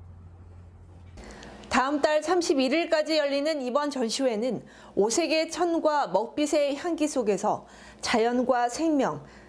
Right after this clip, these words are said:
그리고 여백의 미를 느낄 수 있는 시간이 되고 있습니다. 복지티비 뉴스 이소윤입니다.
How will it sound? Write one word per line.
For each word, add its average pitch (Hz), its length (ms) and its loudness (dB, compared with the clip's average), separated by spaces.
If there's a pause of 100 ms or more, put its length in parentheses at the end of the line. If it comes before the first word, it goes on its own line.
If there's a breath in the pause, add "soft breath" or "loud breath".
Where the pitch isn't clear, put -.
그리고 233 480 2
여백의 262 440 2
미를 269 360 2
느낄 240 260 0
수 269 140 -2
있는 233 280 0
시간이 320 440 0
되고 202 220 2
있습니다. 175 600 -4 (640)
복지티비 202 520 2
뉴스 262 500 0 (300)
이소윤입니다. 156 840 0